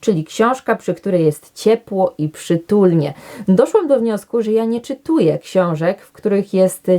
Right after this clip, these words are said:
ciepło i przytulnie. Raczej jest tam, e, sporo cierpienia, łez, e, i sporo niedoli ludzkiej, no ale widać, takie książki lubię.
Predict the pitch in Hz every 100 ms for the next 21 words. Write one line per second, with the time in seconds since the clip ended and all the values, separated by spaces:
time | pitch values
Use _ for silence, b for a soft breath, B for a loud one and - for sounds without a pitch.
0 | 170 - 190 - 185 - 180 - 190 180
1 | 170 151 147 156 226 B B 220 - 202
2 | 226 - 220 202 190 - - 180 185 -
3 | - 180 170 170 165 156 160 151 - -
4 | 190 185 175 160 160 151 _ _ _ _
5 | _ _ _ _ _ _ - 185 170 -
6 | 180 196 214 240 254 269 _ - _ _
7 | 170 165 190 226 - - B B B 214
8 | - 185 185 190 - - 202 185 185 -
9 | 196 214 180 151 151 156 185 190 233 233
10 | - 156 160 175 180 196 196 180 - 180
11 | 180 180 - 160 156 - 151 151 _ -
12 | 190 202 147